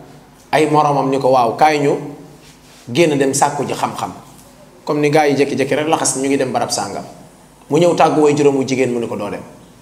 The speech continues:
Mu jëm kaw jëm suuf, mu ni ko, "Doo dem." Mu dégg ndigalu way juróom toog. Moromam yi bañ jàngee ba ñibbisi,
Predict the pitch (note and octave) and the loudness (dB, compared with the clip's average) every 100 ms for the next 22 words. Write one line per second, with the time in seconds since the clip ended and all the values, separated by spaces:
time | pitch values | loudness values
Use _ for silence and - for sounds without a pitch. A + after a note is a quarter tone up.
0 | - B2 D3 F#3+ F#3 E3+ D#3 D3 D3 C3+ | -10 -2 0 2 4 4 4 0 -2 -4
1 | B2 A2+ G2+ - - - - - C3 D#3 | -4 -4 -6 -8 -12 -20 -20 -6 0 0
2 | D3+ C3+ C3+ B2 B2 A2+ G#2+ G2+ A2 F#2 | 0 0 0 0 0 -2 -8 -6 -8 -8
3 | - - - - - - - - A#2+ F#3 | -14 -20 -20 -20 -20 -20 -20 -12 2 6
4 | B3+ A3+ G3+ A3 A3+ G#3+ F#3 F3 G3+ D#3 | 6 6 2 4 4 4 2 2 2 2
5 | C#3+ D#3 D3+ | 0 0 -2